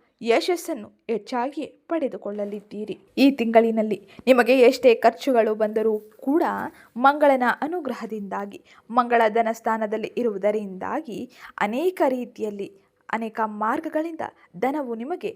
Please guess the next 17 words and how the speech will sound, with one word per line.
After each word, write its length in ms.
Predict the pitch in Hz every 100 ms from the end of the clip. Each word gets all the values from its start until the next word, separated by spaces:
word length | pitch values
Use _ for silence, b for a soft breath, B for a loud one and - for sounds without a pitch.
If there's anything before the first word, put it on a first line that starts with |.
| _ _
ಕೈ 160 | 302 254
ಸೇರಲಿದೆ. 560 | - 190 190 202 - _ b -
ಆಕಸ್ಮಿಕ 540 | 214 254 233 233 220 214
ಧನಾಗಮನವು 800 | 208 208 214 202 208 233 311 226 B B
ನಿಮ್ಮ 200 | - 269 269 -
ಆರ್ಥಿಕ 320 | 240 262 254 240
ಸಮಸ್ಯೆಗಳನ್ನು 760 | 262 285 330 - 320 320 302 - _
ನಿಭಾಯಿಸಲಿದೆ. 760 | 214 214 240 302 - 233 208 196 _ _ _
ಹಾಗೆ 280 | - 220 202 _
ಕುಟುಂಬದಲ್ಲೂ 640 | - 254 226 208 214 208 214
ಕೂಡ 220 | - 311 233 - B B -
ಮಂಗಳನ 480 | 247 269 262 247 240
ಅನುಗ್ರಹದಿಂದಾಗಿ 1120 | - 277 240 233 233 240 233 214 220 311 - - - B B -
ಸಂಗಾತಿಯೊಂದಿಗೆ 920 | 269 254 247 254 254 262 226 233 226 -
ಉತ್ತಮ 280 | 254 254 233
ರೀತಿಯ 300 | 220 226 220
ಸಂಬಂಧವನ್ನು 800 | 226 254 320 330 320 320 339 339